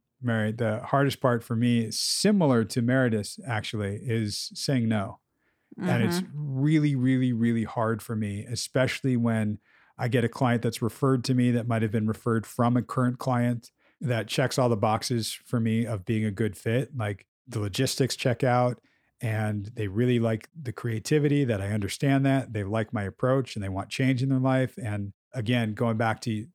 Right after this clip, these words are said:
Speaker 1: Meredith, you asking, like, "Is this your average typical client?" Like, if I get one of those, like, "Oh man, I'd love to work with this person," I have to say no 'cause I don't have the time.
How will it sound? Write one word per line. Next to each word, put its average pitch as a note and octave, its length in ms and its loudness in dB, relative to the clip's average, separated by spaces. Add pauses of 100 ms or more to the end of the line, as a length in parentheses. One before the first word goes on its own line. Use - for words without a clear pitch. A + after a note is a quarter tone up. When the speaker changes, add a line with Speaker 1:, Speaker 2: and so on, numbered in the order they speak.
Speaker 1:
Meredith, A2+ 340 -2
you A#2 100 0
asking, G#2+ 340 -2
like, G2 160 -6
"Is F#2+ 80 -6
this C3 180 -2
your B2 120 -2
average B2+ 340 -2
typical B2+ 320 -2
client?" C#3 360 -2
Like, A2 140 -4 (220)
if - 180 -4
I A2 80 0
get C#3+ 240 0
one C3+ 180 2
of A2 80 2
those, G#2 300 0
like, A2 160 -6 (240)
"Oh D#3 240 0
man, C3 320 0
I'd G#2 200 -6
love B2 280 0
to C3 100 -2
work D3 240 0
with B2 100 2
this G#2 140 -4
person," G#2 460 -6 (340)
I A#2+ 120 -2
have C#3 340 -2
to C3+ 100 -4
say A2+ 220 -2
no C3+ 340 -2
'cause A#2 200 -6
I A#2+ 100 -2
don't A#2 400 -4
have A2 380 -4 (320)
the B2 80 -8
time. C#3 580 -4